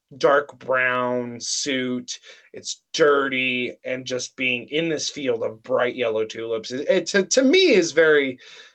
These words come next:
I don't think that they're actually tulips, but it doesn't matter. It, it, it's, it's very pretty to look at. It would make a good, uh, it, it's a good, uh, desktop background,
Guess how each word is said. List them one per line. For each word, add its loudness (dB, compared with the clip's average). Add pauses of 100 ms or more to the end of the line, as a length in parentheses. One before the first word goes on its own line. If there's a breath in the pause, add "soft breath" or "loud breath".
(200 loud breath)
I -8
don't -2
think -4
that -8
they're 0
actually -8
tulips, -10
but 0
it -4
doesn't 2
matter. -8
It, -4
it, 0
it's, 0
it's -2 (300)
very 4
pretty -4
to -6
look -8
at. -4
It -2
would -6
make 0
a -16
good, -4 (960 soft breath)
uh, 0
it, 2
it's 2
a 2
good, 4
uh, 4
desktop 0
background, 0